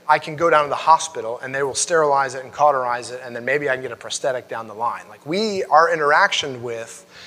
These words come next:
um, with mutilation is different from them. They're like, "If I cut off my hand, like, I might get an infection, and that could just kill me.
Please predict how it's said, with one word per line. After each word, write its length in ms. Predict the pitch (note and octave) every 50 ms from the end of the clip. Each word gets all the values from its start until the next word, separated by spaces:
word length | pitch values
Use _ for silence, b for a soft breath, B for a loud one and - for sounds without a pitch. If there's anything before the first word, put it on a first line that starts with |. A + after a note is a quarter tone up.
| B B B B
um, 360 | C#3 B2+ A#2+ A#2+ A#2 A2+ A#2+ C3+ -
with 360 | C#3+ C3 A#2 - - - -
mutilation 720 | E3 C#3 C#3 D#3 E3 D3+ C3+ C3 C#3+ D3+ C#3+ - - C3 A#2+
is 140 | A#2 G#2 G#2+
different 340 | A2+ D3 C#3 - B2+ A2+ -
from 120 | A2 G#2+
them. 140 | C3 C3 A#2
They're 100 | B2 C#3+
like, 180 | C3+ A#2 -
"If 340 | - - - - - _ -
I 60 | B2+
cut 160 | - - F3 D#3+
off 120 | - -
my 100 | G#2 F#2+
hand, 220 | G2 - E3 F3+
like, 140 | C3 A2 G#2
I 40 | G2
might 200 | G2+ A#2 C3+ C3
get 100 | A#2+ A2+
an 60 | G#2+
infection, 380 | G#2 - - - - - - A2+
and 120 | G#2+ A2
that 160 | D3 A3+ -
could 140 | - G#3 D#3+
just 240 | C3 B2 - - -
kill 220 | - - C3+ C#3
me. 300 | C3+ - - - - -